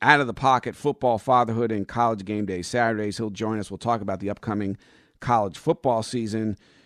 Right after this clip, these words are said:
Schiano at Rutgers, what he's going to do in the Big Ten. Brian Kelly at Notre Dame. Can they finally get over the hump? The hump being Alabama,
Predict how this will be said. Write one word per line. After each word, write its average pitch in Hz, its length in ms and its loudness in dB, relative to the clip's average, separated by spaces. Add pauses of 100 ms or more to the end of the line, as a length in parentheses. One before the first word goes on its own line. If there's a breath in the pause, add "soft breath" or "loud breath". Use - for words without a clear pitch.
(180 soft breath)
Schiano 123 520 0
at 104 80 -2
Rutgers, 123 520 4
what 107 180 -4
he's 135 220 -6
going 123 300 0
to 110 80 2
do 117 340 2
in 127 200 4
the 117 60 2
Big 123 220 0
Ten. 127 220 -2
Brian 123 360 0
Kelly 127 440 0
at 107 100 -8
Notre 117 300 0
Dame. 123 340 0
Can 113 180 -4
they 120 100 -2
finally 123 420 -2
get 107 160 -4
over 113 240 -2
the 95 80 -6
hump? 143 300 0
The 98 80 -10
hump 120 240 -4
being 117 420 -2 (640)
Alabama, 117 760 0